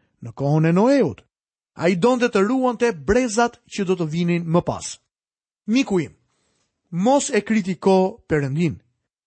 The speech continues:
Mos e gjyko atë dhe mendimet e tij, vendimet që ai ka marrë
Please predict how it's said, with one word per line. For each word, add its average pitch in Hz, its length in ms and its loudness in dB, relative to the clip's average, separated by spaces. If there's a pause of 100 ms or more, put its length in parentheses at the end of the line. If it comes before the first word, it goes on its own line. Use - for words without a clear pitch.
(140)
Mos 214 460 2
e 180 100 0
gjyko 165 560 0
atë 220 300 0 (420)
dhe 175 220 2
mendimet 156 640 0
e 190 80 2
tij, 117 220 -6 (500)
vendimet 165 680 2
që 214 180 2
ai 226 100 0
ka 240 100 0
marrë 180 380 2